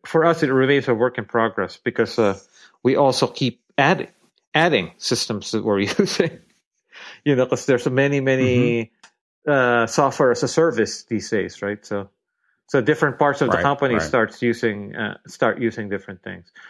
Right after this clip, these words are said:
Speaker 1: So that's one problem. The other problem is still, I think a lot of our, uh,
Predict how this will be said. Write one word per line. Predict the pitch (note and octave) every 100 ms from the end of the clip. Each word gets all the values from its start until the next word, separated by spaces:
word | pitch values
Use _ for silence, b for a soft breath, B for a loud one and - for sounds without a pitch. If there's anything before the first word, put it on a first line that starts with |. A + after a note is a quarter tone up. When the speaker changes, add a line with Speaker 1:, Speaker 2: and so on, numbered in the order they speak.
| _
Speaker 1:
So | E3+
that's | G3 A#3
one | F#3 C#3
problem. | A#2+ G#2+ A2 G#2
The | C#3+
other | F3 E3
problem | C3+ B2 A#2 A#2 A#2
is | C3 -
still, | - A#2+ A2 G#2+ - _ _ _ _ _ -
I | E3
think | G#3+ E3+
a | C#3
lot | C#3+ C#3+
of | B2+
our, | A#2+ A2+ G#2+ G#2+ F2 -
uh, | - - -